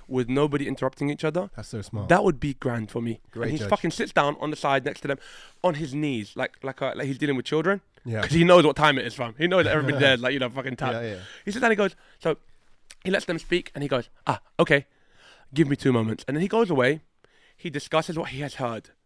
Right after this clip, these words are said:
Speaker 1: Because he has not spoken, right? So he just knows everything, fam, like, 'cause he's listened carefully.
Speaker 2: Mm-hmm.
Speaker 1: So there is no chance he's gonna misremember something that's been said, or he's listened like it's a fucking, like a, a T V show,
Speaker 2: Yeah.
Speaker 1: watching avidly. Then he goes away, comes back and, "So here's what's gonna happen.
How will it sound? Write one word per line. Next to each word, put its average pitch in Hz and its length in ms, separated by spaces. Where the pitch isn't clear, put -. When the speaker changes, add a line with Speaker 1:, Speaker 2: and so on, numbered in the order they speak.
Speaker 1:
Because - 240
he 147 160
has 196 120
not 190 140
spoken, 175 440
right? 139 200
So 156 100
he 165 140
just 151 180
knows 165 580
everything, 160 440
fam, 120 240
like, 120 120
'cause 139 140
he's 143 160
listened 180 360
carefully. 160 520
Speaker 2:
Mm-hmm. 117 240
Speaker 1:
So 175 140
there 170 180
is 185 100
no 208 120
chance 180 240
he's 160 100
gonna 151 160
misremember 139 460
something 135 260
that's 123 80
been 127 140
said, 160 340
or 120 180
he's 208 160
listened 220 240
like 202 140
it's 180 80
a 175 40
fucking, 160 360
like - 100
a, 147 80
a 139 60
T 185 160
V 185 100
show, 127 240
Speaker 2:
Yeah. 120 140
Speaker 1:
watching 175 240
avidly. 147 420
Then 135 100
he 123 40
goes 147 180
away, 135 220
comes 151 180
back 139 120
and, 127 120
"So 151 100
here's 165 120
what's 151 120
gonna 131 160
happen. - 300